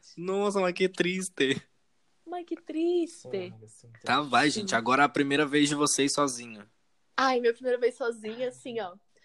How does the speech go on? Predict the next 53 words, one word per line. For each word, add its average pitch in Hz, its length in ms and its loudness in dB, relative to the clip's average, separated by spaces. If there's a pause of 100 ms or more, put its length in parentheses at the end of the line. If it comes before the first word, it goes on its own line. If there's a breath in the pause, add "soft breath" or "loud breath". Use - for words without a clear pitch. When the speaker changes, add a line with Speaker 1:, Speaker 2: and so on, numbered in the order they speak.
(220 soft breath)
Speaker 2:
Foi 247 180 0
Speaker 1:
É. 220 160 0
Speaker 2:
incrível. 185 440 -4 (160)
Porque, 208 220 -6
assim, 190 340 -8
primeiro 254 280 -6
que 320 80 -8
é 302 40 -6
com 311 120 -8
um 294 60 -10
filme 208 440 -6 (380 soft breath)
que 208 100 -10
todo 247 240 4
mundo 262 220 0
lembra 233 260 2
muito 226 240 -8
mal 196 300 0
e 220 60 -14
todo 214 200 -4
mundo 240 200 -6
acha - 320 -6
horrível, 226 540 -6
mas 226 240 -6
por - 200 -18
causa 208 280 -2
Speaker 1:
Hum. 196 40 0
Speaker 2:
dessa 214 240 -2
memória, 214 480 -2 (300 soft breath)
ele 220 140 -8
é, - 20 -2
tipo, 240 200 -8
muito 240 300 -6
melhor 240 360 -2
pras - 180 -6
outras 233 220 -4
pessoas, 214 400 -4 (240)
pra 226 140 0
mim 220 160 -6
do 254 80 -12
que 247 100 -6
é 233 40 -4
pras 233 180 -8
outras 233 220 -6
pessoas, - 340 -8
sabe? - 260 -12 (260)
Speaker 1:
Uhum. 107 400 -2 (480)
Speaker 2:
Era 269 140 4
dois 262 160 -10
mil 254 80 -6
e - 20 -6
quinze, 208 400 -10 (560)
estava 226 400 0
eu, 202 200 0